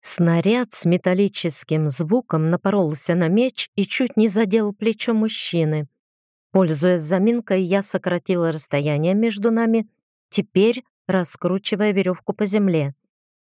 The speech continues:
Она коварно обвела лодыжки мужчины, лишая его точки опоры. Мне оставалось только уйти в сторону и направить баллас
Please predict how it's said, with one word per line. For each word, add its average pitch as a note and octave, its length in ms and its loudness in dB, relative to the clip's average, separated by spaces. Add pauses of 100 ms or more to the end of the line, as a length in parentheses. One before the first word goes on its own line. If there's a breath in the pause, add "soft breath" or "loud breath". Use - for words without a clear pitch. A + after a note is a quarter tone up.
(160)
Она E3 260 2
коварно D#3 680 -2
обвела D#3+ 580 0
лодыжки D#3 600 -2
мужчины, D#3 680 -2 (320)
лишая G#3+ 480 2
его F#3 140 -2
точки - 400 -4
опоры. D3 560 -4 (1300)
Мне F#3 320 4
оставалось F#3 680 -2
только F#3 380 0
уйти F#3 400 0
в - 60 -4
сторону D#3+ 560 -2 (340)
и A#3+ 80 4
направить A3+ 520 0
баллас A3 520 -4